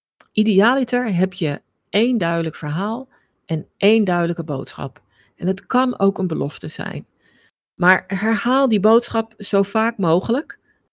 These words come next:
maar verpak hem steeds op verschillende manieren. En alles zou ten dienste moeten staan van je kernboodschap.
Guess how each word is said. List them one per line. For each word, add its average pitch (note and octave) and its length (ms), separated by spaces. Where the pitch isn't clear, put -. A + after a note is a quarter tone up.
maar G3+ 200
verpak G#3+ 300
hem G#3 100
steeds F#3 300
op F#3+ 120
verschillende E3+ 420
manieren. D3+ 540
En F#3 340
alles C#4 420
zou G#3 400
ten E3+ 180
dienste A#3 340
moeten G3 240
staan F3 480
van G3+ 400
je E3+ 140
kernboodschap. C#3+ 880